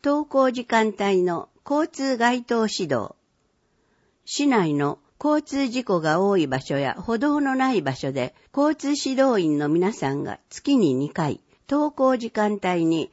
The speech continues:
挨拶を交わしながら、交通街頭指導を行っています。九月二十一日水曜日から三十日金曜日は、秋の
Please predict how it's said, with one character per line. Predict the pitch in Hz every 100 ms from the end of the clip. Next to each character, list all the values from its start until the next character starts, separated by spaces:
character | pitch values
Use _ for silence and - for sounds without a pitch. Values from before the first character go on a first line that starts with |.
| -
挨 | 277
拶 | 294 220 180 160 139
を |
交 | - 185
わ | 202 190
し | 175
な | 151
が | 147 135
ら、 | 131 - _ _ 277
交 | 311 311
通 | 269 269
街 | 233 254 262
頭 | 254 262
指 | 269 247
導 | 190
を | 147 131 143
行 | 151 156
っ | 135
て | - 131
い | 127
ま | 87 101
す。 | - - _ _ _ _ _ _ _ _ _ _ _ _
九 | 285
月 | 277 254 180
二 | 175 240 240
十 | 170 143
一 | 135 - 170
日 | 156 - 156
水 | - 269 277
曜 | 277 214
日 | 147 131
か | 131
ら | 127 131 - - _
三 | - 254 277
十 | 254 277 233
日 | 151 139 151
金 | - 233 240
曜 | 226 180 143
日 | 135
は、 | 135 139 - _ _ _ -
秋 | 285 - 180
の | 151 -